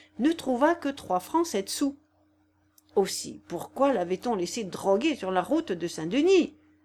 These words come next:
Il ne pouvait pas se laisser nailler. Il avait cassé la pièce de cent sous. Les autres étaient fautifs, voilà. Enfin,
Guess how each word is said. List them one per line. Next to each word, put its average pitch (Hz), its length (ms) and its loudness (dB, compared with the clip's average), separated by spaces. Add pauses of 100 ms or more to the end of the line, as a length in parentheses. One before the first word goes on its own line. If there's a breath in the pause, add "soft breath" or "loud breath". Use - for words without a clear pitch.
(260)
Il 302 140 6
ne 202 80 6
pouvait 185 340 0
pas 269 220 2
se - 160 -8
laisser 175 340 -2
nailler. 320 760 4 (300 soft breath)
Il 170 120 -2
avait 180 200 2
cassé 196 380 -2
la 208 140 0
pièce 277 280 0
de 240 100 -4
cent 311 220 0
sous. 277 320 -4 (600)
Les 247 220 2
autres 427 240 4
étaient 349 200 2
fautifs, 247 680 -4
voilà. 320 460 2 (1400)
Enfin, 180 420 -2